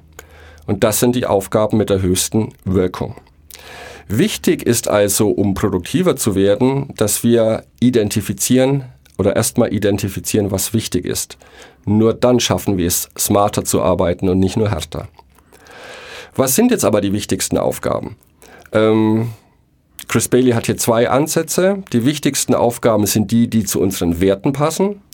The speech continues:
und die Aufgaben, die den größten Einfluss auf unsere Arbeit haben.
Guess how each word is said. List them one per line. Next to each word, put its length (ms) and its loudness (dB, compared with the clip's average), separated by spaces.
und 260 0
die 160 4
Aufgaben, 580 2
die 100 0
den 180 0
größten 420 0
Einfluss 680 -2
auf 140 -2
unsere 260 0
Arbeit 300 -2
haben. 280 -10